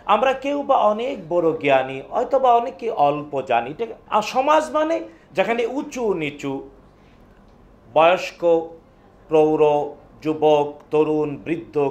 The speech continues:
কিশোর সব আছে, ধনী আর দরিদ্র সবাই আছে। তবে বাস্তবে যদি আমাদের এই সোনার বাংলাদেশের সমাজের দিকে তাকাই, আমাদের এই বাংলাদেশ,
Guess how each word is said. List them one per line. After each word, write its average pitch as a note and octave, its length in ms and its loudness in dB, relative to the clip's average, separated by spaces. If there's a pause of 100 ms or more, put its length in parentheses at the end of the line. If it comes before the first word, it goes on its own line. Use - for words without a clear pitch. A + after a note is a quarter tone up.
কিশোর D3 380 -8
সব E3 340 4
আছে, C3+ 420 -2 (440)
ধনী F3 380 -2
আর D3 400 4
দরিদ্র D3 600 2 (240)
সবাই C#3 600 2
আছে। - 220 -12 (180)
তবে C#4 340 0 (500)
বাস্তবে - 580 -4
যদি B3+ 260 -6
আমাদের G#3 420 -4 (300)
এই D#3 120 -10
সোনার D#3 500 0
বাংলাদেশের D3 880 -2
সমাজের C#3 680 -2
দিকে B2 240 -8
তাকাই, A2+ 560 0 (480)
আমাদের C4+ 340 2
এই B3 60 -4
বাংলাদেশ, G#3 680 -2